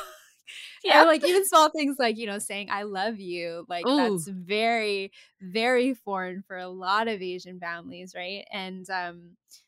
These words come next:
Speaker 2: yeah, and I think that it's just in the small doses, right? Finding really, really, um, just minute ways to kind of, like, put it in, even if it's weird, <laughs> right?
Speaker 1: Mm-hmm.
Speaker 2: Because, because the more that you do it,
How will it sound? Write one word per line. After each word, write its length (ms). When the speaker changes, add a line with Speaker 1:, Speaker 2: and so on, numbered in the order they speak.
Speaker 2:
yeah, 360
and 120
I 120
think 380
that 220
it's 240
just 280
in 160
the 80
small 380
doses, 580
right? 220
Finding 500
really, 460
really, 580
um, 280
just 260
minute 600
ways 400
to 80
kind 240
of, 120
like, 300
put 180
it 140
in, 160
even 260
if 120
it's 160
weird, 460
<laughs> 120
right? 360
Speaker 1:
Mm-hmm. 340
Speaker 2:
Because, 220
because 240
the 120
more 180
that 120
you 140
do 180
it, 260